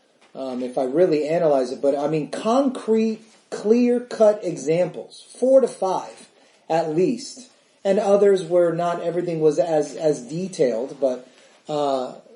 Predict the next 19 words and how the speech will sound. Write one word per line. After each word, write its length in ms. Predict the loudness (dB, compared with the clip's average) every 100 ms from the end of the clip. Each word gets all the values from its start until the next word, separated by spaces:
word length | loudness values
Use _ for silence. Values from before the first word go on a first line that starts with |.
| -20 _ _ _ _ _ _ _ _ _
the, 380 | -6 -2 -2 -4
the 240 | -4 -6
precedent 680 | -2 2 2 4 2 2 -2
set 260 | 2 2
in 160 | 2 -6
Pe-, 260 | -4 -4
in 300 | -2 -6 -6
A-, 300 | -6 -8 -8
Acts 200 | -8 -8
chapter 300 | -4 -4 -4
two 260 | -10 -2 0
on 100 | 0
the 60 | 0
day 200 | 2 2
of 120 | 0
Pentecost, 680 | -2 -2 -2 -6 -8 -14 _ _ _ _ _ _ -8
um, 520 | -4 -2 -2 -4 -12 _
is 220 | 0 2
repeated 560 | -4 -4 -4 -4 -4